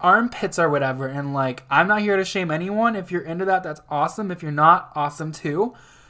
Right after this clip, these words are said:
But yeah, your tongue can be used in a lot of different ways. Do what's comfortable for you, do what's comfortable for your partner, and figure out what you like with it.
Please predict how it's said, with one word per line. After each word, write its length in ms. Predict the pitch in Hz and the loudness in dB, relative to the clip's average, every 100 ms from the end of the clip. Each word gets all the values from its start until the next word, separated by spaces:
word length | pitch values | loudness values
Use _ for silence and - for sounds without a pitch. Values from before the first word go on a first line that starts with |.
| _ _ 180 | _ _ -2
But 160 | 185 | 2
yeah, 240 | 214 277 180 | 2 4 2
your 180 | 139 175 | 0 -6
tongue 400 | - 160 226 262 | -4 -4 -2 -6
can 140 | 269 | -6
be 80 | 262 | -6
used 400 | 214 156 185 180 | -6 -6 -6 -4
in 80 | 185 | -4
a 80 | |
lot 260 | 160 127 131 | -4 -4 -4
of 60 | 131 | -6
different 260 | 127 135 | -8 -6
ways. 300 | 135 131 127 | -4 -4 -6
Do 160 | 135 156 | -2 0
what's 160 | 196 | 0
comfortable 340 | - 180 170 165 | 0 -2 -2 -6
for 140 | 139 | -10
you, 220 | 139 214 | -6 -4
do 80 | 214 | 0
what's 120 | 175 | -2
comfortable 280 | - 151 139 | -4 -10 -8
for 120 | 143 | -10
your 120 | 131 131 | -10 -6
partner, 420 | - 185 180 180 | -2 -2 -2 -6
and 180 | 151 147 | -6 -6
figure 200 | 196 226 | 0 0
out 100 | 170 | 0
what 220 | 170 185 | -4 -4
you 80 | 156 | -10
like 400 | 135 139 170 143 | -6 -4 -4 -10
with 180 | - | -14
it. 200 | 135 - | -14 -16